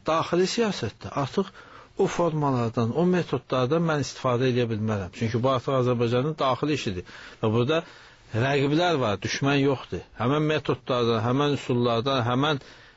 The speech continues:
bəzi hallarda qəddarlıqdan mən istifadə edə bilmərəm. Bir çoxları isə bunu başa düşmür, bunu qətiyyətsizlik kimi, bəzi hallarda isə kiminləsə nə bilim, işbirliyi və yaxud başqa şey kimi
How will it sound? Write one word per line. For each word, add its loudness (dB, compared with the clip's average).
bəzi -2
hallarda 0
qəddarlıqdan 0
mən 0
istifadə 0
edə 0
bilmərəm. 0
Bir 0
çoxları 2
isə 2
bunu 2
başa 0
düşmür, 0
bunu 0
qətiyyətsizlik 0
kimi, 2
bəzi 2
hallarda 2
isə -2
kiminləsə 0
nə 2
bilim, 0
işbirliyi 2
və 0
yaxud -4
başqa -2
şey 0
kimi -4